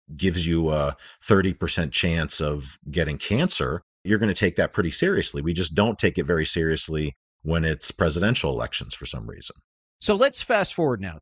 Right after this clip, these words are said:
Speaker 2: You've been putting out some interesting information about Trump vis-a-vis Republican voters.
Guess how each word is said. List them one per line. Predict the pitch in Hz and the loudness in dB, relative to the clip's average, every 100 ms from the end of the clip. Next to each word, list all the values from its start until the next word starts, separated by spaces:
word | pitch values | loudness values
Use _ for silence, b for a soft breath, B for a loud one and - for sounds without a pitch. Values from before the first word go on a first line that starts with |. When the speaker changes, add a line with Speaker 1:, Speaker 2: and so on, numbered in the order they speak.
| _ - | _ -6
Speaker 2:
You've | 220 208 | -4 0
been | 254 | 0
putting | 262 302 302 | 4 4 4
out | 269 | -2
some | - 196 | -2 -4
interesting | 220 233 233 - 208 190 | -2 -2 -4 -4 -4 -2
information | 190 170 - 156 135 127 123 - 123 117 _ _ - | -4 -4 -2 0 2 2 0 -2 -6 -8 _ _ 2
about | 143 120 127 117 113 113 - - _ - | 2 4 4 4 2 0 -8 -12 _ -6
Trump | - - 160 160 - | -2 4 4 2 -6
vis-a-vis | 123 135 135 123 107 117 110 104 98 - | -4 0 0 -2 -2 -2 -2 -6 -8 -6
Republican | 123 - 135 117 104 101 | -6 0 0 0 0 -2
voters. | 95 87 69 - | -2 -4 -6 -12